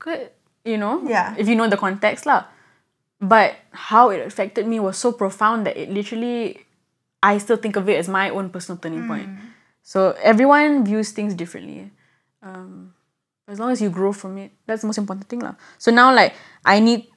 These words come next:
Speaker 1: my, one of the key takeaways is that I need to actively ensure that my relationships with people are healthy,
Speaker 2: Mm.
Speaker 1: friendships, family members or more, you know, and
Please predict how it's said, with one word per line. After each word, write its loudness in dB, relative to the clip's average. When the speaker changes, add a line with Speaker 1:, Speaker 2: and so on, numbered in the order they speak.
Speaker 1:
my, 2
one 2
of 0
the 0
key -6
takeaways 0
is -2
that 2
I -2
need -6
to -2
actively -6
ensure -4
that -2
my 0
relationships -2
with -4
people 0
are 2
healthy, -2
Speaker 2:
Mm. -12
Speaker 1:
friendships, -2
family -4
members -4
or -8
more, -10
you -12
know, -6
and 2